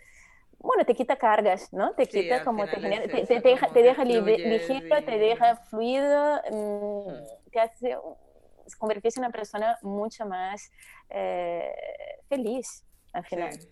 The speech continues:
Speaker 2: sí, sí, que al final es un poco lo que todos buscamos, o sea que, eh,
Speaker 1: Porque al
Speaker 2: <laughs>
Speaker 1: final,
Speaker 2: es, es ir
Speaker 1: eh,
Speaker 2: hacia ahí,
Speaker 1: queremos,
Speaker 2: sí.
Speaker 1: queremos ser felices, esa es, esa es la historia, ¿no? Lo que pasa es que
Speaker 2: Ujú.
Speaker 1: hacemos cosas que no
Speaker 2: Queremos
Speaker 1: nos damos
Speaker 2: estar
Speaker 1: cuenta
Speaker 2: bien,
Speaker 1: que
Speaker 2: queremos,
Speaker 1: estamos
Speaker 2: sí.
Speaker 1: haciendo autodaño, ¿no? Todo el
Speaker 2: Hmm.
Speaker 1: tiempo. Entonces digo, mm, al fin y al cabo es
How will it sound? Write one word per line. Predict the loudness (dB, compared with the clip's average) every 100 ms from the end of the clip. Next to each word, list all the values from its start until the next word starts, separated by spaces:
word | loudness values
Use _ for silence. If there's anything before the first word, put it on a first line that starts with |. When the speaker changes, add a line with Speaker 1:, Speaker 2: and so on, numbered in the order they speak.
| -20
Speaker 2:
sí, | -18
sí, | -16 -16
que | -16
al |
final | -16 -14 -12
es | -12
un | -12
poco | -12 -10 -10 -12 -18 _
lo | -12 -10
que | -10
todos | -10 -12 -14
buscamos, | -18 -16 -16 -16 -20 -20
o |
sea | -16 -14 -12
que, | -10 -12 -14 _ _ _ _ _ -14
eh, | -10 -10 -12 -18 -20 -12 -4
Speaker 1:
Porque | 0
al | 0
Speaker 2:
<laughs> |
Speaker 1:
final, | 2 0
Speaker 2:
es, | 0 2
es | 4
ir | 4
Speaker 1:
eh, |
Speaker 2:
hacia | 2 0 -2
ahí, |
Speaker 1:
queremos, | 0 0 0 -6
Speaker 2:
sí. | -10 -4
Speaker 1:
queremos | 4 8 8 6
ser | 2 -4
felices, | -2 0 2 2 -2 -8 -8 -2
esa | 0 0 0
es, | 0 -2 -2
esa | -2 -2
es |
la | -4 -6
historia, | -6 -6 -6 -10 _
¿no? | -10 -8 -8
Lo |
que | -6
pasa | -6
es | -4
que | -8
Speaker 2:
Ujú. |
Speaker 1:
hacemos | -6 -8 -4
cosas | 0 4 4 2 -10 -14
que | -8 -6
no | -4
Speaker 2:
Queremos | -4 -2
Speaker 1:
nos |
damos | -2 -4
Speaker 2:
estar |
Speaker 1:
cuenta | -4 -2 -2 -2 -6
Speaker 2:
bien, | -10 -14 -8
Speaker 1:
que | -6
Speaker 2:
queremos, |
Speaker 1:
estamos | 0 2 6
Speaker 2:
sí. |
Speaker 1:
haciendo | 6 6 4 4
autodaño, | 4 2 2 2 2 0 -2
¿no? | -6 -4
Todo | 0 0
el | -2 -4
Speaker 2:
Hmm. | -6 -6
Speaker 1:
tiempo. | -10
Entonces | -12 -8 -4 0
digo, | 2 2 0
mm, | -6 -10 -12 -14
al | -14
fin | -8
y | -8
al |
cabo | -6 -4 -4 -4
es | -6 -8 -8